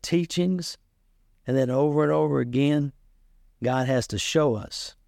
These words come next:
his mercy and grace. Now, you know, following the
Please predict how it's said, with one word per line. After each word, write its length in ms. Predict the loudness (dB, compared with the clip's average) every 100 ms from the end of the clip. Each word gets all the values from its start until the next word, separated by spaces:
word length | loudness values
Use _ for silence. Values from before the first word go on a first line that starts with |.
| -2
his 240 | -2 2
mercy 540 | 4 4 2 0 -2 -4
and 220 | -2 -2 0
grace. 480 | -2 -4 -12 -18 -20 _ _ _ _ _ _ _ _ _ _ _ -20 _ _ _
Now, 160 | 2 4
you 180 | 4 4
know, 200 | 2 0
following 640 | 2 2 4 4 2 0
the 200 | 0 -2